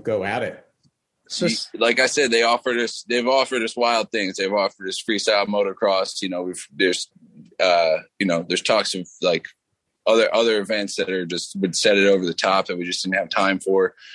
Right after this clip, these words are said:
Speaker 3: Like I said, we're not corporate guys. We're really not great at, like, getting sponsors and stuff like that. We're always been off of our hard work and, like, community effort.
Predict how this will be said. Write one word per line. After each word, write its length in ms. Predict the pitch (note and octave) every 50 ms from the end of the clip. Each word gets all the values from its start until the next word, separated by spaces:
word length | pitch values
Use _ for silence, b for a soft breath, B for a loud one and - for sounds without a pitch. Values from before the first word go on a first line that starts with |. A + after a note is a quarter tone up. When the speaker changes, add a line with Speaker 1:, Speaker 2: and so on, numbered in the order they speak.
| B B B B _
Speaker 3:
Like 140 | C#3+ D3+ C#3
I 40 | C3
said, 200 | - - D3 B2+
we're 80 | B2+
not 200 | C#3 D3+ D3+ C#3
corporate 300 | - - D3+ B2 - A#2+
guys. 400 | A#2+ B2+ C3 C3 B2+ A#2+ - - _ _ _ _ _ _ _ _ _ _ _
We're 140 | G2+ A2 A#2+
really 240 | C3 C3+ C3 C3 C3
not 180 | B2+ B2 A2+
great 240 | - A#2 A#2 A#2 A#2+
at, 60 | A#2
like, 120 | G#2 F#2+ -
getting 220 | - G#2+ D2+ D#2
sponsors 560 | - - - G#2+ A2 A#2+ C3 C3+ C3+ B2+ -
and 80 | C#3 B2+
stuff 240 | - - C#3 C3+ -
like 160 | C3+ C3 B2+
that. 300 | - C#3+ C#3 C3+ C3 - _
We're 160 | - G#2 F#2+
always 320 | F2+ G2 G#2+ A2 A2 G#2+ G#2
been 320 | - A2+ A2+ A2+ A2+ - _ _ _ _ _ _ _ _ _ _ _ _ _ _ _ _ _ _ _ _ _ _ _ _ _ _ _
off 220 | G#2+ G#2+ G#2+ G#2
of 240 | G#2 F#2+ F2+ F2 F#2+ -
our 180 | - G#2 A2 A2
hard 240 | A2 A2+ A2+ A2+ A2
work 280 | A2+ A#2 A#2 A#2 -
and, 100 | - G2+
like, 220 | F#2+ F#2+ F#2 F2 -
community 640 | - G#2+ G#2 A2+ A#2 A#2 A2+ A2+ A2+ G#2+ G#2+ G2+ _ _ _ _ _ _ _ _ _ _
effort. 380 | G#2 A2 A2 - C#3 D3 D#3